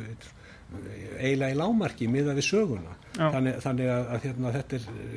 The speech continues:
Speaker 1: sko, mynd sem er ekkert mikið erfiðari heldur en verið hefur, nema það að náttúrulega verð á húsnæði hefur náttúrulega hækkað svakalega mikið og þetta er orðið dýrt.
Speaker 2: Já.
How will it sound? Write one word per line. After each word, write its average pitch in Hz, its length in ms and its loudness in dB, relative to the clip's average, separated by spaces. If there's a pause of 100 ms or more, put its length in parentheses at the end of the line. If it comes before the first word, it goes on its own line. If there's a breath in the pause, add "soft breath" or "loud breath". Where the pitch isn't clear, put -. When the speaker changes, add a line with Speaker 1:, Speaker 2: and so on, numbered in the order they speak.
Speaker 1:
sko, - 180 -6
mynd 143 400 2
sem 139 220 4
er 127 100 -2 (360 loud breath)
ekkert 135 280 2
mikið 143 280 4
erfiðari 170 580 4
heldur 147 220 0
en 143 40 2
verið 165 240 0
hefur, 156 240 4
nema 165 300 6
það 131 320 0
að 131 160 0
náttúrulega 127 420 -2
verð 170 320 0
á 143 80 2
húsnæði 135 380 0
hefur 120 160 0
náttúrulega 127 240 -4
hækkað 151 240 -4
svakalega 127 340 -2
mikið 196 240 -4
og 101 80 -4
þetta 110 160 -8
er 113 60 -4
orðið 139 180 -4
dýrt. - 500 -6
Speaker 2:
Já. - 460 -12